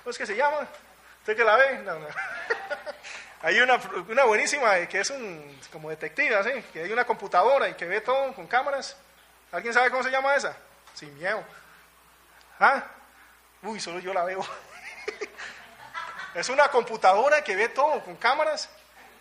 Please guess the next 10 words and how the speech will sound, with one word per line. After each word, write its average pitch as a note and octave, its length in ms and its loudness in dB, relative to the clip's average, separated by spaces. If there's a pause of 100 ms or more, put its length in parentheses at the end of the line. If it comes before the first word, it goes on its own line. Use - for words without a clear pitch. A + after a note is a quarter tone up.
(1160)
¿Ah? C4 300 6 (840)
Ah, G#3 200 10
vigila-, G#3 400 0
ah, B3+ 140 8
ve, C#4+ 240 6
ve, C4 240 2
qué G3 100 -8
bueno, G#3 280 -6
qué G3+ 180 -4
dicha, G3+ 200 -10